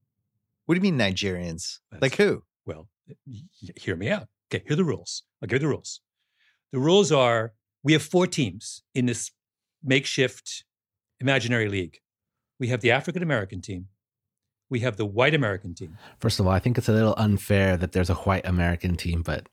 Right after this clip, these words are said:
Speaker 3: uh, <laughs> anyway, let's go on.
Speaker 2: We have the Euro team, and we have the Nigerian team. All right?
Speaker 1: Okay.
Speaker 2: Those are rules. They're gonna play a full season. You can pick anyone from any point in basketball history, and you get their best season.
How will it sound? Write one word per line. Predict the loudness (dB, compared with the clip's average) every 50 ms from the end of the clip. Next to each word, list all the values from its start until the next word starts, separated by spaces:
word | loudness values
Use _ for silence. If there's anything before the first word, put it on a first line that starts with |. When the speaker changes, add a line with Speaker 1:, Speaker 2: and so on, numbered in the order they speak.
| _ -16 -10
Speaker 3:
uh, | -8 -8 -8 -4 -4
<laughs> | -2 0
anyway, | 0 0 0 0 0
let's | 0 -2 -2 -2
go | -6 -6 -6
on. | -6 -8 -10 -16 -20 -20 -20 _ _ _ _ -6
Speaker 2:
We | -2 -2
have | -2 -2 -2
the | -4 -4
Euro | 0 0 2 4 4 4 2 2
team, | 0 -2 -2 -2 -2 -2 -4 -6 -8 _ _ _ _ _ _ _ _ -10 -6
and | -2 -2
we | 0
have | 2 2 0 0
the | 0 0
Nigerian | 0 0 -2 -2 0 0 0 -2 -4 -6 -10 -16
team. | -18 -18 -18 -16 -18 -20 -20 -20 _ _ _ _
All | -12 -8
right? | -6 -2
Speaker 1:
Okay. | 0 0 0 -2 -4 -8 _
Speaker 2:
Those | -10 -8 -6
are | -6
rules. | -8 -8 -10 -14 -18 _ _ _ _ _ _ _ _ _ _ _
They're | 4 4
gonna | 6 4 2
play | 2 2 2 2
a | 2
full | 2 -2 -4 -4 -4
season. | -2 -4 -4 -4 -4 -8 -10 -12 _ _ _ _ _ _ _ _ _ _ _ _ _ _ _ _ _ _ _ -6
You | -2 -2
can | -2 -2
pick | 2 2 2 2 2 -2 _ -2
anyone | 0 2 4 4 4 4 2 2 2 0 -2
from | -4 -6 -4
any | -2 0 0 0
point | -2 -2 -2 -2 -2
in | -2
basketball | -2 -2 -4 -4 -6 -4 -2 -2 0
history, | 0 -2 -4 -4 -4 -6 -4 -2
and | -2 -2
you | 0
get | 2 0 0 0
their | 0 -2
best | 0 0 0 0 -2 -4
season. | -6 -6 -6 -6 -10 -16